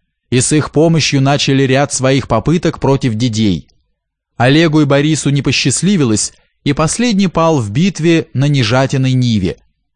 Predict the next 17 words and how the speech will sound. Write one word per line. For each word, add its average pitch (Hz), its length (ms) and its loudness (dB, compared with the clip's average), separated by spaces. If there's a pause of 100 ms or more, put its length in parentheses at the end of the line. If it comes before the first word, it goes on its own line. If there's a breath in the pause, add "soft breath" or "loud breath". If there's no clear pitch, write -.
(640)
Тогда 127 400 2
Роман 135 460 2
с - 120 -8
новыми 139 360 0
толпами 135 460 0
половцев 147 720 -2 (200)
пошёл 208 360 0
на 185 140 2
помощь 143 400 0
Олегу, 175 540 0
чтобы 127 320 -2
добыть 117 340 0
Чернигов. 120 720 -2 (960)
Но 165 180 2
варвары 196 480 2
изменили 190 480 2
братьям 117 720 0